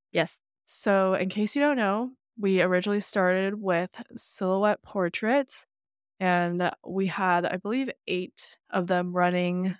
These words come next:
Speaker 2: cutting all of our stickers. It was, like, a whole ordeal, like, a whole, we had, like, two shelves,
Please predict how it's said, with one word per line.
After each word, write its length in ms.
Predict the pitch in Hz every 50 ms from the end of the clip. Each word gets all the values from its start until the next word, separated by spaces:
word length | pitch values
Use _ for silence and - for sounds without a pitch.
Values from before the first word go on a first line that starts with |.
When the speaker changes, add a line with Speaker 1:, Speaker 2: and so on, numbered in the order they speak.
| _ _ _
Speaker 2:
cutting 300 | - - 202 185 180 185
all 140 | 175 175 170
of 100 | 165 180
our 120 | 180 180 180
stickers. 680 | - - - 180 - - 180 175 175 170 175 175 190 - _ _ _ _ _ _ _ _ _ _ _ -
It 120 | 196 170
was, 220 | 190 202 214 -
like, 120 | 247 240 -
a 60 | 208
whole 840 | - - - - 196 185 180 175 175 175 170 170 170 170 175 180 180 - _ _ _ _ _ _ _ -
ordeal, 640 | 196 190 185 165 - 180 170 165 160 165 - - -
like, 200 | - 170 180 -
a 60 | 180
whole, 320 | - 185 180 175 180 - _ _ -
we 220 | 190 190 196 196 190
had, 140 | 196 185
like, 160 | 175 - - -
two 200 | - 208 185 175
shelves, 800 | - - - 254 254 254 247 247 247 247 247 240 247 240 -